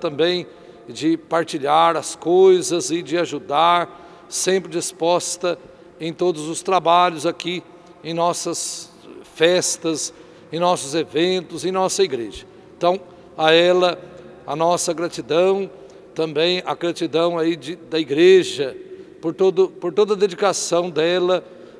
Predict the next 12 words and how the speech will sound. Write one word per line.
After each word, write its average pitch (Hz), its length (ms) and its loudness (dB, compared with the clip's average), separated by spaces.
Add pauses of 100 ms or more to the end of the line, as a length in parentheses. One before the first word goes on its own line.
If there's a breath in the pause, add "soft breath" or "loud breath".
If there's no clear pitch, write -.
lá 147 100 -6
na 165 140 0
frente 175 420 -4
aí 175 100 2
dos 165 260 -6
trabalhos, 165 960 0
sobretudo, 175 760 -2 (480 loud breath)
é, 165 400 2
na 160 100 -4
missão 180 540 -2
bonita 175 460 -2
aí 175 340 -2